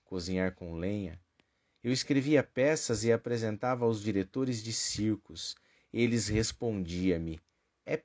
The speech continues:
pena você ser preta." Esquecendo eles que eu adoro a minha pele negra e o meu cabelo rústico.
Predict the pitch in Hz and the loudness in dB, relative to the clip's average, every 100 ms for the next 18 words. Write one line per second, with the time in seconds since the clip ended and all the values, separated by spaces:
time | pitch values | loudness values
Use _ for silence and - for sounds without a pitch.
0 | _ 123 139 143 113 104 - 104 - 92 | _ 0 2 2 0 -2 0 0 2 -2
1 | - 82 85 82 - 87 _ _ _ _ | -4 -6 -6 -6 -14 -20 _ _ _ _
2 | _ _ _ _ - - - 120 - 151 | _ _ _ _ -10 -6 0 0 2 4
3 | 156 143 123 147 165 131 101 - - - | 6 6 6 8 6 4 0 -2 -8 -6
4 | 131 135 135 117 95 117 143 147 127 113 | 0 4 6 4 6 8 8 8 6 2
5 | 113 104 - 104 92 90 101 120 117 117 | 0 -2 0 0 0 2 2 2 0 -4
6 | 117 _ _ _ _ 95 98 95 101 101 | -6 _ _ _ _ -2 2 4 4 2
7 | - - 98 98 85 90 104 - - - | 0 -4 -2 0 0 0 -2 -2 -10 -16
8 | - | -20